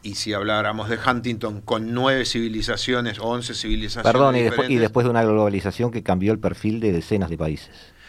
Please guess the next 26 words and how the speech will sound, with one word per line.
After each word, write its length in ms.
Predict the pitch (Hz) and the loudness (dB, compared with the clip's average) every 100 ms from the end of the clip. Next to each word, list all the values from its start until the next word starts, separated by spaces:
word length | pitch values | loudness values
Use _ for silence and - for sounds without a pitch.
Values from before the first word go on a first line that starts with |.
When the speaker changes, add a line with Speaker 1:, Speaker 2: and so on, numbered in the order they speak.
| - - - - | -20 -20 -20 -12
Speaker 1:
No 100 | 101 | -6
hay 120 | 98 | 0
duda, 340 | 123 175 117 | 2 2 0
a 20 | 98 | 0
ver, 260 | 120 107 78 | 0 0 -2
eh, 200 | 92 90 | -4 2
Speaker 2:
Transferencias 560 | 107 104 113 135 139 113 | 4 4 4 4 2 2
tecnológicas 720 | 107 104 104 127 - 104 - | 2 2 2 0 0 -2 0
a 100 | 92 | 2
países 300 | 95 104 104 | 2 2 0
que 80 | 104 | 0
antes 200 | 98 95 | 0 0
eran 200 | 98 90 | 0 0
canchas 240 | 98 80 | -2 -2
de 80 | 85 | -4
fútbol, 480 | - 127 127 135 135 - - - - | 0 2 2 0 -4 -18 -20 -20 -2
eh, 720 | 95 95 90 87 80 80 71 73 | 2 2 2 0 -2 -2 -4 -4
todo 200 | - 139 | 2 4
eso 220 | 139 175 - | 4 0 0
creó 420 | 113 113 170 170 - - - | 2 4 2 -2 -14 -18 -6
un, 240 | 113 107 107 | -2 -2 -2
una 260 | 104 98 | -2 0
nueva 300 | 98 143 131 | 0 2 2
población 360 | 107 92 - 127 | 0 -2 0 -2
de 80 | 117 | -2
países. 320 | 151 - | -4 -8